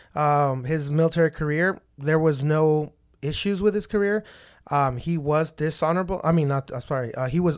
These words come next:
honorably discharged, which means that he did nothing wrong. He finished off his contract. I do wonder, though, why he went seventeen years and didn't stay another three to complete twenty years. Um, so even though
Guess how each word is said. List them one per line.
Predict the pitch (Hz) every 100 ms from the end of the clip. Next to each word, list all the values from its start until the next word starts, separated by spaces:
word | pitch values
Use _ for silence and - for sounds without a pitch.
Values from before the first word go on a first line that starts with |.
| -
honorably | 139 170 208 156 135
discharged, | 120 117 - 131 160 160 _ _ -
which | 151 -
means | 160 156 147
that | 147 135 -
he | 151
did | 151 147
nothing | 139 139 156 160
wrong. | 156 131 160
He | 151
finished | - 139 131 143
off | 131
his | 147
contract. | - 139 135 165 170 - - -
I | -
do | 147 202
wonder, | 247 208 208 165
though, | 131 120 117 -
why | - 143
he | 160
went | 160 143
seventeen | - 160 175 165 170
years | 156 170 165
and | - 143
didn't | 147 147
stay | - 147 143 139 - - - -
another | 147 147 143
three | - 147 160
to | 175 165
complete | 139 - 143 -
twenty | - 131 120
years. | 120 110 - - - - -
Um, | 139 135 127 120
so | - 151 131 175
even | 180 202 202
though | 180 175 170 165 165